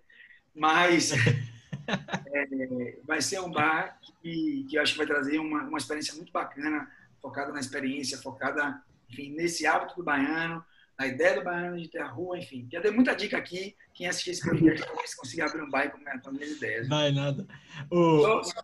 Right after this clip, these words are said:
Speaker 1: peço uma cervejinha de graça.
Speaker 2: o... Só uma coisa, Nato, uma coisa que depois você fala, pra incentivar a Pio, que eu e Nato, a gente foi fazer uma conversa, a gente teve uma conversa com um dos donos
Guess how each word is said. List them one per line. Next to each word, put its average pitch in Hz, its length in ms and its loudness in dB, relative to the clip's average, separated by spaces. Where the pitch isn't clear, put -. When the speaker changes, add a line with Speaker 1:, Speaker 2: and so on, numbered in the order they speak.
Speaker 1:
peço 214 340 4
uma 214 80 -6
cervejinha 202 400 2
de 202 80 -6
graça. 131 520 -4
Speaker 2:
o... 151 180 -4
Só 208 240 8
uma 190 100 4
coisa, 190 240 6
Nato, 135 300 2
uma 147 140 4
coisa 147 240 0
que 147 120 -10
depois 160 300 4
você 165 120 4
fala, 127 280 0
pra 151 180 0
incentivar 143 680 2
a 123 40 0
Pio, 143 500 2
que 165 120 4
eu 180 80 12
e 185 60 12
Nato, 147 260 4
a - 40 -4
gente 147 180 -2
foi 151 140 0
fazer 147 240 2
uma 143 120 2
conversa, 120 640 -4
a 139 40 -6
gente 123 140 -6
teve 139 140 2
uma 143 140 2
conversa 127 380 -2
com 127 600 -6
um 165 240 -2
dos 147 240 2
donos 135 400 0